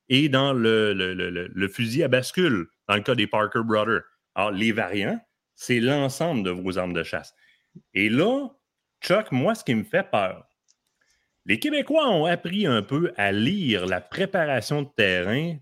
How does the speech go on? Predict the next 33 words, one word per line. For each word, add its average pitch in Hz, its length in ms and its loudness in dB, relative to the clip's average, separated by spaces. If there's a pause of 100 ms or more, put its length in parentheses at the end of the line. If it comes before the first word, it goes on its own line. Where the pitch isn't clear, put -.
(100)
des 95 140 0
politiciens 123 840 -2 (540)
avec 156 280 2
la 160 120 0
covid. 110 480 0 (280)
À 113 80 4
un 139 40 4
moment 247 220 2
donné, 240 300 0
notre 180 160 -2
cerveau 185 320 -2
s'y 139 240 -2
est 113 60 0
fait. 240 260 -6 (800)
On 131 140 2
était 139 240 0
capable, 220 600 -4 (280)
on 123 140 0
était 180 160 -4
capable 220 420 -2
de, 127 220 0
de 120 160 -2
prédire 208 720 -4
qu'est-ce 135 180 -4
que 127 80 0
Legault 143 560 0
allait 110 240 2
mettre 135 300 0
comme 107 240 0
mesure 139 340 0
la 113 140 0
semaine 127 340 -2
d'après, 113 500 -4